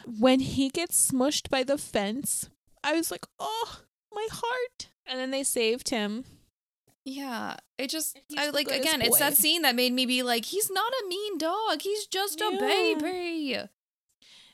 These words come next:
Speaker 1: It just reminded me of, like, I forget who it was. I think it was a comedian, and he was, like,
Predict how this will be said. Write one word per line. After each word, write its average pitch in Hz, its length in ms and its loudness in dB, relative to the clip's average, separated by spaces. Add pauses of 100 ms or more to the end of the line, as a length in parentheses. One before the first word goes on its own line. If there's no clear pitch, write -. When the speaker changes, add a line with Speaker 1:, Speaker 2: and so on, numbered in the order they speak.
Speaker 1:
It 277 100 -8
just 320 240 -2
reminded 302 420 -2
me 294 120 -2
of, 277 100 -6
like, 262 260 -8 (920)
I 254 100 -8
forget 294 380 -4 (200)
who 277 140 -2
it 262 160 -2
was. 240 280 0
I 240 100 -2
think - 180 -10
it 226 100 0
was 240 140 -2
a 277 60 -2
comedian, 220 580 -2
and 196 140 -4
he 208 140 -4
was, 202 240 -6
like, 190 320 -6